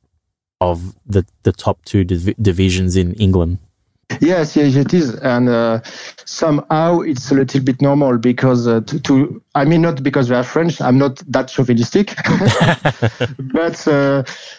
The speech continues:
Speaker 2: but because, uh, you know, uh, there is a lot of pressure on our clubs, on Dragon Catalan and Toulouse, and they are really condemned to excellence. Not because, because, uh, i-, they are not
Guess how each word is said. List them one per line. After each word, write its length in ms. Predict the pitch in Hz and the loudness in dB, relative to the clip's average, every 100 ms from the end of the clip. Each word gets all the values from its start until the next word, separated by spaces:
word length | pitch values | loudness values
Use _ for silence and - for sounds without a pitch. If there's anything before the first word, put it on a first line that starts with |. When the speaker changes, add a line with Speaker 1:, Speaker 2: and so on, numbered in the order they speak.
| _ - | _ -2
Speaker 2:
but 420 | 147 175 165 147 | 2 2 0 0
because, 440 | 165 170 180 151 | -2 2 0 2
uh, 40 | 139 | 2
you 180 | 139 156 | 4 4
know, 280 | 165 160 | 4 2
uh, 800 | 151 156 127 120 117 117 113 113 - _ - | 0 0 0 0 0 0 0 -2 -6 _ -4
there 220 | 143 151 | 0 2
is 100 | 156 | 2
a 40 | 143 | 2
lot 200 | 147 139 | 0 -2
of 240 | 123 - | -6 -6
pressure 460 | - 143 - 127 110 | 0 0 0 -2 0
on 140 | 120 117 | -2 0
our 220 | 117 117 | 2 0
clubs, 560 | - 127 117 - - _ _ _ 127 | 0 -2 -2 -6 -18 _ _ _ -2
on 240 | 120 120 | 2 2
Dragon 320 | 120 131 135 | 0 0 0
Catalan 440 | 131 127 135 135 131 | 0 0 2 4 2
and 100 | 127 | 2
Toulouse, 400 | 135 127 117 - 143 | 2 2 2 -2 0
and 140 | 131 | 2
they 120 | 127 | 2
are 180 | 135 135 | 0 0
really 280 | 147 151 147 | 2 2 0
condemned 640 | - 160 147 139 123 113 | -2 0 2 4 2 0
to 140 | - 120 | 0 0
excellence. 680 | 117 123 107 104 - - _ _ _ _ _ - | 0 0 2 0 -4 -16 _ _ _ _ _ -2
Not 260 | 143 160 131 | 0 0 0
because, 480 | 143 160 156 123 127 - 180 | 0 2 0 0 -2 -4 -2
because, 440 | 139 131 151 131 127 | -2 0 0 2 2
uh, 300 | 123 123 117 120 - - _ _ _ _ _ _ _ - - - | 2 0 -2 -8 -16 -20 _ _ _ _ _ _ _ -16 -14 -4
i-, 200 | 170 123 - _ _ - | -4 -4 -16 _ _ -2
they 160 | 160 | 2
are 160 | 165 160 | 2 2
not 380 | 160 170 170 | 2 2 -2